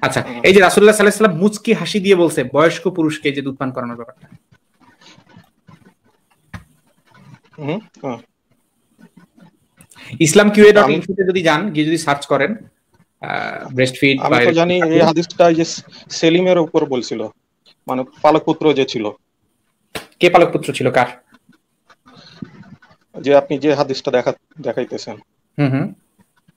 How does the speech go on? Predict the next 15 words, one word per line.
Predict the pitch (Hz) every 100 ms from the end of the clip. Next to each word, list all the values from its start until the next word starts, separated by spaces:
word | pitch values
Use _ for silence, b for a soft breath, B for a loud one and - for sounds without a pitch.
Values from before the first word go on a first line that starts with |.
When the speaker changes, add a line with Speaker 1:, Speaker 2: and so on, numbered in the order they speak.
| _ - _ _ B B B
Speaker 1:
কারো | 151 165 202
পালক | 175 190 214
পুত্র | 226
Speaker 2:
সুলি- | 156 220 220
Speaker 1:
এবং | 202 208
পোষ্যপুত্র, | 190 - 220 220 - 139 120 B B -
এই | 156 160
জিনিসটার | 180 190 196 175
হুকুমটা | 156 185 185 190 196 202 190
কিন্তু | 175 180
নবী | 170 175
নিজেই | 175 185 175
বাতিল | 156 156
করে | 147 131
দিছে, | 127 120